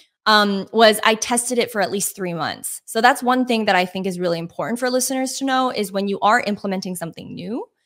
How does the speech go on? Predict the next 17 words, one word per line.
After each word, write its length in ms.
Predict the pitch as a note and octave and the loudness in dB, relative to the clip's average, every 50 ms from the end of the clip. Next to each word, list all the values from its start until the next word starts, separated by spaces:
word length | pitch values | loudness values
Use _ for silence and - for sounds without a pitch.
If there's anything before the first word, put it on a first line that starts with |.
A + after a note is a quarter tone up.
| _ _ _ _ _ _ | _ _ _ _ _ _
you 180 | _ A#3 A3+ G3+ | _ -6 -6 -2
don't 320 | - C4+ D4 F4+ F4 B3 - | 4 4 6 6 4 2 0
want 300 | A3 A#3+ B3 B3 B3 - | 2 4 4 4 4 0
to, 120 | - B3+ A3 | -2 2 4
like, 360 | G#3 F#3+ F3+ F#3 - F#3 - | 4 4 4 2 -6 -12 -8
judge 360 | - - A3+ G#3 G#3+ G#3+ G3 | 0 2 4 4 4 2 0
the 160 | G#3 G3 G3 | -2 -2 -2
result 500 | F#3+ F#3+ F#3 E3+ F3+ F#3 F#3 F3+ F3+ F#3 | 0 -2 -2 0 2 2 2 2 0 -2
based 320 | - F3+ F3 F#3+ F3+ - - | -4 -2 -2 -2 -2 0 2
off 220 | F3+ F3+ F3+ - | 2 2 2 0
of, 100 | F#3 F3 | -4 -2
like, 200 | F3+ E3 E3+ - _ _ | -2 -4 -4 -6 _ _
the 80 | G3+ F#3 | -10 -10
first 480 | - _ _ G#3 G3+ F#3+ - - _ | -10 _ _ -2 -2 -2 -4 -8 _
three 200 | - F#3+ G3 F#3+ | -6 -4 -2 -2
videos 600 | F#3 D#3+ F3 E3 F3+ D#3+ D3+ C#3+ D3 D3+ D#3 D3+ | -2 -2 -2 0 0 -2 -2 -2 -4 -6 -6 -8
and, 160 | E3+ E3+ E3+ | -8 -10 -10